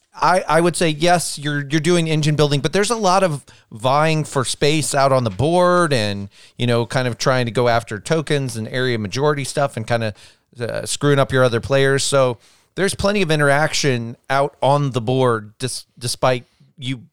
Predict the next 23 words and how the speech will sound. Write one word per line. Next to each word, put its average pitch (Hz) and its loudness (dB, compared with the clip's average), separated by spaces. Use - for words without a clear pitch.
building 127 0
your 113 0
own 113 -2
engine 104 -4
as 104 -4
well. 98 -2
And, 127 -2
uh, 120 6
so 139 0
I 156 4
would 185 2
say 139 4
this 151 0
is, 151 -4
uh, 123 4
from 120 -2
Sébastien 135 0
Dujardin, 131 2
which, - -4
uh, 113 4
he 139 -2
has 120 -2
done 117 -2